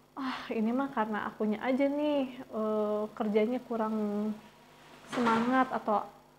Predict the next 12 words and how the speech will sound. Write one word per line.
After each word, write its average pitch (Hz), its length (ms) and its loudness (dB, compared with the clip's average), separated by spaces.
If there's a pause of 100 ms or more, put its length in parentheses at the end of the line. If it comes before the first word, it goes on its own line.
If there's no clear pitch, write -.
(320)
atau 226 320 0
apapun 220 400 2
itu 226 240 -4
gitu 220 240 2
ya. 220 120 4 (200)
Jadi 233 240 4
jangan 240 240 2
memikirkan 240 720 0
hal-hal 226 340 0
yang 220 60 0
negatif 208 480 0
deh. 196 160 0